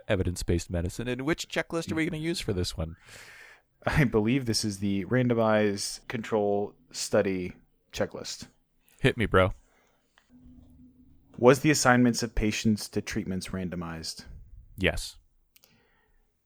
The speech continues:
Speaker 2: Were the groups similar at the start of the trial?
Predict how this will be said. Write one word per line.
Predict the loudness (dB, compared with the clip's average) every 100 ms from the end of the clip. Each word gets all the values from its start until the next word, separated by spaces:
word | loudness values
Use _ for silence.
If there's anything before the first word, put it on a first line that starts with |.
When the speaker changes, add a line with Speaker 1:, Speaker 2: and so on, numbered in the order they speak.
| _
Speaker 2:
Were | 0 2
the |
groups | 2 2 0
similar | 0 0 2 2 0 -4 -10 -16 -8
at | -6
the | -6
start | -6 -8
of | -8
the | -10
trial? | -6 -6 -8